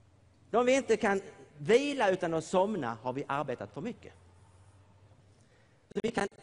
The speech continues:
vila i vila, men enligt Nya testamentet så säger Bibeln, kom in i min vila. Min teologi säger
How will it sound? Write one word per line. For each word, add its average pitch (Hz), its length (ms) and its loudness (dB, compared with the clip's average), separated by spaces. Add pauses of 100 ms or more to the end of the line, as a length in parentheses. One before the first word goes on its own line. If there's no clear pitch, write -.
(460)
vila 214 1000 0 (100)
i 196 200 -2
vila, 202 1040 -2 (600)
men 190 720 0 (1000)
enligt 226 320 -2
Nya 254 180 -2
testamentet - 640 -8
så - 100 -8
säger 196 680 -2
Bibeln, 170 240 0 (880)
kom 247 400 2 (280)
in 233 340 0
i 175 440 -4
min 170 260 -6
vila. 131 380 -12 (1500)
Min 233 340 0
teologi 202 680 2
säger - 220 -6